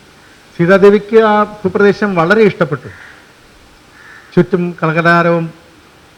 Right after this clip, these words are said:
മുഴക്കുന്ന സദാസമയം മനോഹരമായ പക്ഷികൾ, അതുപോലെ മനോഹരമായ ജന്തുവർഗങ്ങളൊക്കെ തന്നെ ആ ഭൂപ്രദേശത്ത് സദാസമയം തത്തിക്കളിക്കുന്നുണ്ടായിരുന്നു. ഇത് ഏറെ സന്തോഷം പകരുന്ന ഒന്നായിരുന്നു.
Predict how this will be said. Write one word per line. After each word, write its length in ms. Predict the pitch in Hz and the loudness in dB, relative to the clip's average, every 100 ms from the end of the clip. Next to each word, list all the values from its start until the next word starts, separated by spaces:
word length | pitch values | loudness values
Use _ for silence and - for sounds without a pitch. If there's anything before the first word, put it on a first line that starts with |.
| - | -2
മുഴക്കുന്ന 440 | 175 160 175 165 | -2 0 -4 -6
സദാസമയം 760 | 151 160 165 175 175 165 170 165 | -4 0 2 2 -2 -4 -6 -6
മനോഹരമായ 680 | 165 170 170 165 160 160 156 - _ _ _ - | -6 -4 -4 -4 -4 -6 -8 -16 _ _ _ -4
പക്ഷികൾ, 440 | 160 - 175 156 160 _ _ _ _ _ _ _ | -4 0 -2 -2 -6 _ _ _ _ _ _ _
അതുപോലെ 460 | 156 165 170 165 160 160 | -4 0 0 0 -4 -6
മനോഹരമായ 760 | 156 175 175 170 165 165 170 165 - _ _ _ _ _ _ _ - | -4 -2 0 0 -2 -4 -4 -8 -20 _ _ _ _ _ _ _ -2
ജന്തുവർഗങ്ങളൊക്കെ 800 | 156 170 180 165 165 165 160 180 175 | 2 4 2 2 0 0 0 -2 -2
തന്നെ 160 | 160 | -2
ആ 140 | 160 160 | -4 -6
ഭൂപ്രദേശത്ത് 800 | 151 156 160 165 - 156 - 120 - _ - - - - - | -6 -6 -4 -4 -4 -6 -8 -10 -16 _ -20 -20 -20 -12 -4
സദാസമയം 600 | 165 190 190 190 175 170 | 2 4 4 0 -4 -4
തത്തിക്കളിക്കുന്നുണ്ടായിരുന്നു. 880 | 156 190 175 151 143 127 117 107 107 95 _ _ _ _ _ _ _ _ - | -4 -4 -2 -4 -4 -6 -8 -10 -14 -20 _ _ _ _ _ _ _ _ -6
ഇത് 440 | 151 156 139 - - _ _ _ _ 143 | 0 0 -2 -10 -20 _ _ _ _ 0
ഏറെ 260 | 160 202 | 0 0
സന്തോഷം 500 | 190 151 151 175 180 | -2 -4 -4 -4 -4
പകരുന്ന 280 | 151 147 139 | -6 -6 -8
ഒന്നായിരുന്നു. 420 | 127 127 110 104 | -8 -8 -8 -12